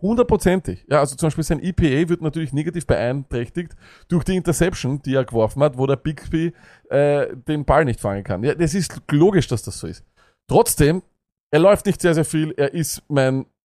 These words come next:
er ist nicht so mein Typ, ähm, derzeit. Ich, ich, ich sag, ich bleib weiterhin dabei, wenn ich die Möglichkeit habe, einen Quarterback aufzustellen, der selber läuft, muss ich den immer spielen.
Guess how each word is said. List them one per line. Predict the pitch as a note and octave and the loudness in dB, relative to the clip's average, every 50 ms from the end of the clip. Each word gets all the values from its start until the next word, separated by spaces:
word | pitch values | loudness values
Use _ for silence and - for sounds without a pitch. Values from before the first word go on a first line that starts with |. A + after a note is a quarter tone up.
| _ _ | _ _
er | C3+ C#3+ | 0 0
ist | D#3 D3 D3+ | 2 2 2
nicht | D#3+ - - | 0 0 0
so | D3+ C3+ | 0 0
mein | B2+ A#2+ A#2+ - | 0 -2 -2 -2
Typ, | G3 G#3+ A3 - - - - | -2 -2 -2 -2 -6 -10 -6
ähm, | - D3 D#3 D#3 D#3 D#3 D3+ D#3 D#3 D3+ D#3 D#3+ D#3 D#3 C#3+ - _ | -4 0 0 2 2 2 2 2 2 0 0 -2 -6 -8 -10 -10 _
derzeit. | C#3+ C#3+ E3 E3+ - F3+ D#3 D#3 - - _ _ _ _ _ _ _ _ _ _ _ _ _ _ _ _ _ _ _ _ _ _ _ _ _ _ _ _ _ _ _ _ | 0 0 0 2 2 2 2 2 0 -4 _ _ _ _ _ _ _ _ _ _ _ _ _ _ _ _ _ _ _ _ _ _ _ _ _ _ _ _ _ _ _ _
Ich, | G3 F#3+ - | -10 -6 -4
ich, | G3+ D#3 - - | -4 -4 -4 -6
ich | F3+ - | -8 -6
sag, | - - E3 D#3 | 0 0 0 0
ich | - - | -2 0
bleib | - E3+ E3 - | 2 2 2 4
weiterhin | B2+ D3 G3 - F#3+ E3+ | 2 0 0 0 0 0
dabei, | D#3+ B2 B2 A#2 A2+ G#2+ | 0 0 0 0 0 0
wenn | C3+ E3 G3 | -2 -2 -2
ich | G#3 - | -4 -4
die | - D#3 | -2 -2
Möglichkeit | D3+ D#3 F3+ - - E3 C#3+ | -2 -2 -4 -4 -6 -4 -2
habe, | D3 C#3 C3 C3 | -2 -2 -2 -2
einen | A#2 A#2+ A#2+ | -4 -6 -4
Quarterback | - B2 C3+ - - E3 D#3 C3 - | -2 0 0 0 -2 -4 -8 -6 -2
aufzustellen, | - A#2+ - - - D3 - B2+ A2+ A2 | -2 -2 -2 -2 -8 -6 -6 -6 -6 -4
der | A2+ G#2+ | -6 -6
selber | - - C3 D#3 D3+ E3 | -2 0 0 0 0 0
läuft, | C#3+ A2+ G#2+ C#3+ D3 - - | 2 2 2 2 2 -2 -6
muss | B2 C3 D#3+ D#3+ | -6 -4 -4 -4
ich | - D3+ | -4 -6
den | - C3 A#2+ | -6 -8 -6
immer | - D3+ D#3+ D#3 C#3 | -4 -2 0 0 0
spielen. | - - - C#3 B2+ G#2 E2+ | 0 -2 -4 -4 -4 -6 -8